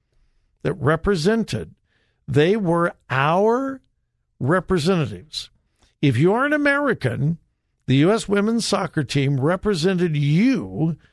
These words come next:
in the Women's World Cup this year. Now, there are a couple of the women, I think, that appreciate America. But most of them can't stand America.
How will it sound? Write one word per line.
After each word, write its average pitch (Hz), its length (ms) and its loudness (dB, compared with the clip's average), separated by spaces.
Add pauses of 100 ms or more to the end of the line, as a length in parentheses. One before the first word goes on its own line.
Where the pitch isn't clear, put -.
(300)
in 175 200 2
the 180 140 2
Women's 190 600 0
World 175 600 0 (120)
Cup 139 380 -2 (120)
this 127 540 0
year. 123 360 -2 (1500)
Now, 185 160 4
there 185 160 2
are 185 40 2
a 175 60 -2
couple 359 340 0
of 330 60 2
the 294 60 0
women, 254 300 0
I 247 220 -2
think, 220 340 -4
that 233 180 0
appreciate 240 600 -2
America. 127 640 -4 (1120)
But 220 180 2
most 262 600 2
of 202 100 0
them 233 220 0
can't 269 500 -4
stand 320 1040 -2 (720)
America. 190 760 0